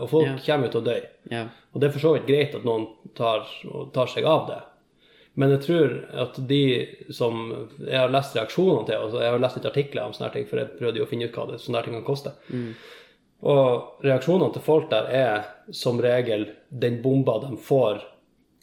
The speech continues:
Speaker 1: når de bestemmer seg for at, OK, den her personen var glad i sånn og sånn, eller var såpass viktig sånn og sånn, at de er nødt til å koste på det, og så må de ha det, og så må de i hvert fall ha det og det, og sant. Og da baller det på seg.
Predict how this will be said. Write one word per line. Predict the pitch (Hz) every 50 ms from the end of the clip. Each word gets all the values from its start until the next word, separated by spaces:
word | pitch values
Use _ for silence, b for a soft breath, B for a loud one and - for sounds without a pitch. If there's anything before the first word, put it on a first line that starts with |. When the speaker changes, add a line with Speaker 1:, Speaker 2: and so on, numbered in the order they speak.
| _ _ _ _
Speaker 1:
når | 139 131 127 123 117
de | 123 117 110 110 110 113 - - - _ _ _ _ - - _ _ _ b b b b -
bestemmer | 127 120 - 131 131 - - 151 151 156 143 139
seg | - 120 -
for | - 120 113
at, | 107 107 - - - -
OK, | 120 - - 131 123 117
den | 120 117 110
her | 127 127 120 117 113 - - - -
personen | 117 107 - 143 135 120 110 104 104 101 101 101 107 110 110 110
var | 113 107 101 98 95 98 95 98 101 104 107 113 123 127 123 117
glad | 117 120 117 117 110
i | 107
sånn | - 120 113
og | 110
sånn, | - 123 123 117 110
eller | 107 107 107 107 107 107
var | 107 110 113 110
såpass | - - 120 113 113 104 113
viktig | 117 117 - - - 107 101
sånn | 117 113 110
og | 101
sånn, | - 117 113 107 107
at | 104 - - -
de | 123 113
er | 113 117 117
nødt | 131 139 135 135
til | 117 107
å | -
koste | 127 113 - - -
på | - 120 113 107
det, | 120 113 110 107
og | 110 107
så | - 120
må | 117 113
de | 117 110
ha | 110 117 113
det, | 117 117 113 110 110
og | 110 110
så | 123 120
må | 120 120
de | 120 120
i | 120
hvert | 147 147 - -
fall | - - 139 117
ha | 117 -
det | 113 117 113 110 110
og | 110
det, | 113 113 113 107 98 98
og | 98
sant. | - 113 104 98 - B B B B B B B B
Og | - 127
da | 151 202
baller | 185 135 151 202 226 151
det | 113 98
på | - 185 220 208
seg. | - - - - -